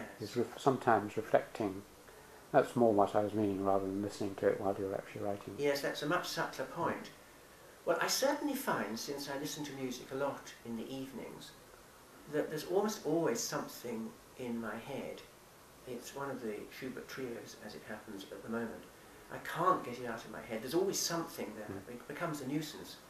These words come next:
Speaker 2: You can't stop it. Eventually it goes away, and then it's going to be replaced by something else. So that is a continuous haunting
Speaker 1: Mm.
Speaker 2: that I
Speaker 1: Mm.
Speaker 2: suffer. And actually it can be a nuisance
Speaker 1: Mm.
Speaker 2: sometimes. Uh, and the Schubert, since it's so melancholy and it's so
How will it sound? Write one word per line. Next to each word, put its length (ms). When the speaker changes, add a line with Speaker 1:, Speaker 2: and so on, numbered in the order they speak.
Speaker 2:
You 80
can't 240
stop 380
it. 180
Eventually 520
it 80
goes 220
away, 260
and 100
then 100
it's 120
going 160
to 40
be 60
replaced 520
by 100
something 420
else. 240
So 160
that 320
is 100
a 40
continuous 600
haunting 520
Speaker 1:
Mm. 80
Speaker 2:
that 220
I 20
Speaker 1:
Mm. 60
Speaker 2:
suffer. 380
And 120
actually 400
it 140
can 120
be 140
a 40
nuisance 720
Speaker 1:
Mm. 40
Speaker 2:
sometimes. 720
Uh, 40
and 140
the 80
Schubert, 380
since 280
it's 140
so 240
melancholy 680
and 140
it's 160
so 220